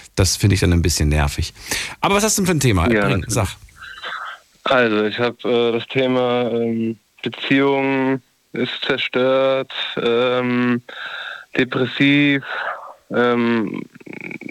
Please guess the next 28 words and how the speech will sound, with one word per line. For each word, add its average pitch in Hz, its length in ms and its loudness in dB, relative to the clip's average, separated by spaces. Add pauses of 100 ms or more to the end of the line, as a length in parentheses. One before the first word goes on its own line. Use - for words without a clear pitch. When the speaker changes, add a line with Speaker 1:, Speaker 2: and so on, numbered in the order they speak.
(140)
Speaker 2:
Suizidgedanken, 117 1000 2
sowas. 104 280 0 (120)
Also 101 360 0 (300)
komplett 117 380 0
Speaker 1:
Wow. 151 420 0
Speaker 2:
psycho, 101 440 0 (340)
Speaker 1:
Wow, 92 240 2
Speaker 2:
psycho 113 240 4
bei 98 80 2
Speaker 1:
wow, 92 80 2
Speaker 2:
mir, 95 80 2
Speaker 1:
wow. 101 80 2
Speaker 2:
ja. 101 100 0
Speaker 1:
Da 95 160 -4
kommt 120 340 -2
aber 95 220 0
grad 85 220 0
einiges. 110 440 2
Hängt 143 200 2
das 147 180 2
alles 170 400 0
zusammen 127 760 4 (120)
oder 160 420 2
sind 135 160 0
das 135 240 2
unterschiedliche 110 560 2
Sachen? 78 300 2 (1400)
Speaker 2:
Es 120 180 2